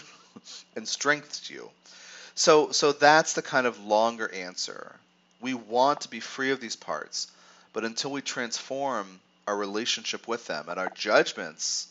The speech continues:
of what we experience and what we feel, meaning what those parts have felt, until we transform our judgment of that, until we become the source of love for these parts of ourselves, then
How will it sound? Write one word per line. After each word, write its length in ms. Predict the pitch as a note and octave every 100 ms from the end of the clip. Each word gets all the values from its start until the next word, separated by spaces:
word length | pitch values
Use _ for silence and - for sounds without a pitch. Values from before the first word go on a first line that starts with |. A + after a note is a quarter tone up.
| _
of 160 | G2+ G2
what 160 | G#2
we 100 | A2
experience 640 | G#2 - A2+ G#2 G#2 G2+ G2+
and 120 | F#2
what 200 | F#2+ F2+ F#2
we 100 | F2+
feel, 480 | - A#2 A2+ G2+
meaning 300 | F#2+ F2+ F#2
what 160 | F2+ F#2
those 160 | F2 -
parts 300 | F#2 F2 -
have 120 | D#2
felt, 500 | - G#2+ F2 - - _ _ - - - - - A#2+
until 220 | - D#3
we 80 | D3+
transform 420 | C#3+ B2 - A2
our 80 | G#2
judgment 460 | A2 A2+ B2+ A2+
of 80 | F#2
that, 260 | D#2+ D2+ - _ _ G#3+
until 340 | G#3 - C3
we 140 | B2
become 320 | C3 C#3 C3+ A2
the 80 | G#2
source 420 | - A2+ A#2 -
of 160 | F#2+
love 360 | G2 G#2+ A2+ F#2
for 100 | G2+
these 220 | F#2+ F2
parts 340 | - B2 C#3 -
of 80 |
ourselves, 720 | D#2+ D#2+ - - - - - - _ _ _ _ _ _ _ A2
then 460 | A2 G#2+ G#2 G#2